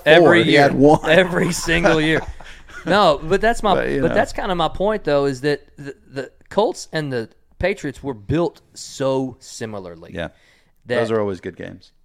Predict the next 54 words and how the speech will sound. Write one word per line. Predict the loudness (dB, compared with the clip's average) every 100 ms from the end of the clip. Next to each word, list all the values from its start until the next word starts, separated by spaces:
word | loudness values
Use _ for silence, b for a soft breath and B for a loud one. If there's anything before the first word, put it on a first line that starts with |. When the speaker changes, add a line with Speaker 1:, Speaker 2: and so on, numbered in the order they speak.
| _
Speaker 2:
Well, | 0 0 0 -4 -12
but, | -10 -10 _ _ _ _ -12
you | -8
know, | -6 -6
they | -2 -2
were | 0
always | 0 -2
opposite | -4 -10 -14 -14
sides | -8 -8 -8
of |
the | -10
bracket, | -10 -10 -14
and | -14
if | -14 -16 -18
the |
Colts | -14 -14 -14
didn't | -14 -14 -14
advance, | -16 -12 -10 -10 -14 -16
then | -12 -12 -12 -10
they | -10
never | -10 -10 -10
met | -8 -10 -10
in | -12
the | -10 -12 -14
championship. | -12 -12 -12 -14 -14
How | -12
many | -12
times | -10 -12
did | -10
they | -10
meet | -10
in | -12
the |
championship? | -14 -14 -16 -18 -18
It |
was, | -16
like, | -18 -18 -10
only | -8 -8
two | -10 -6 -6 -6
or |
something. | -12 -16 -18 -20 _ _ _ _ _ -14
It | -4
wasn't | -2 0 -2
that | -2 -2
many | -4 -6 -6
because | -8 -8 -10
the | -10
Colts | -8 -6 -8 -14 -20
would | -12
lose | -6 -4 -4 -6 -12 -14
in | -12 -10
the, | -8 -10 -12 -18 _ -16
uh, | -10 -10
Speaker 1:
Hmm. | -12